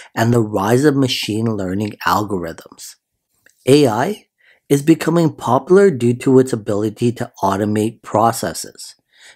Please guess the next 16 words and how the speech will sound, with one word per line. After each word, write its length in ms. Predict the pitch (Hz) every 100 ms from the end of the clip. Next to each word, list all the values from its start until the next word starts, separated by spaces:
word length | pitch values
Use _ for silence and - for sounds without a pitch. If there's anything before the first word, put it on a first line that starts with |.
| -
make 380 | 110 120 135 -
predictions 800 | 143 120 110 - 165 185 180 - - _ _ -
and 220 | 117 147
decisions, 760 | 160 - 120 107 170 202 95 - - _ -
as 180 | 156 131
well 300 | 120 135 185
as 160 | 196
improve 520 | 233 196 - - 139 -
efficiency 960 | 127 - 110 95 127 131 143 175 180 - -
in 240 | - 127 107
various 540 | 110 104 117 127 120 -
industries, 800 | 107 113 110 - - - - - _ - - -
while 300 | 123 131 143
also 420 | - 143 - 208 233
increasing 640 | 180 - 135 131 - 139
capabilities 1000 | 131 117 120 113 - 95 107 131 160 160